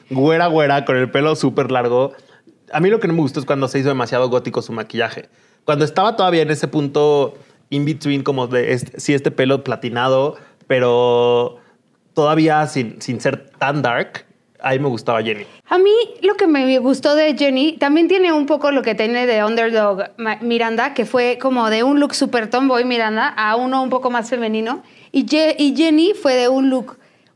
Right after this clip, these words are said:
Speaker 2: ultra preppy, ultra teto, a un look súper
Speaker 1: El
Speaker 2: alternativo, mucho más dark, y con muchos toques punk. O sea, como que ella escogía, lo, era punk fre-, eh, afresado.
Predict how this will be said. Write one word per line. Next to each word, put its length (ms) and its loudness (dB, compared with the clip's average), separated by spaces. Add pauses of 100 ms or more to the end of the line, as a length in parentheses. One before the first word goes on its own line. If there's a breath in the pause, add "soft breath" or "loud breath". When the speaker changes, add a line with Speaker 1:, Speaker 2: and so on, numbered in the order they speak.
(220)
Speaker 2:
ultra 480 2
preppy, 580 0
ultra 520 -4
teto, 520 -2 (180 soft breath)
a 160 0
un 180 2
look 200 0
súper 760 -2 (180)
Speaker 1:
El 100 2
Speaker 2:
alternativo, 880 0
mucho 280 -6
más 260 -2
dark, 460 0 (640 soft breath)
y 180 -2
con 380 0 (420)
muchos 400 0
toques 260 0
punk. 380 -2
O 100 -4
sea, 220 -2
como 260 -4
que 80 0
ella 180 0
escogía, 760 -2 (100)
lo, 140 -2
era 380 -2
punk 280 0
fre-, 200 -2
eh, 260 -4
afresado. 580 -4